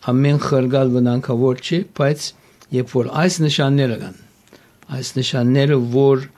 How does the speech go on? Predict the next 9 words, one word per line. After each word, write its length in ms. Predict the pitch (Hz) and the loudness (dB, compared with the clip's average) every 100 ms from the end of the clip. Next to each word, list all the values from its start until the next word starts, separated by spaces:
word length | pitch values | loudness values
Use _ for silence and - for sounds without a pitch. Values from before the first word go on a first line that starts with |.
| _ _ | _ _
մասնավորապես 1040 | 127 127 - 123 127 165 160 131 - 107 - - _ _ - | -4 -2 -2 -2 0 2 2 0 -4 -12 -16 -20 _ _ -4
մեկ 240 | 139 131 | 0 0
արդեն 520 | 123 127 - 160 143 123 | -2 -6 -4 0 0 -2
արթննակ 800 | - 123 - 135 131 160 170 - | -6 -10 -6 -2 2 2 2 2
ունեն 320 | 131 139 151 | 2 2 2
և 220 | 131 120 | 2 0
արդեն 340 | 120 - 135 135 | -4 -2 0 0
հոգնած 440 | 120 - 113 - | 0 -4 -8 -10
է, 100 | 101 | -16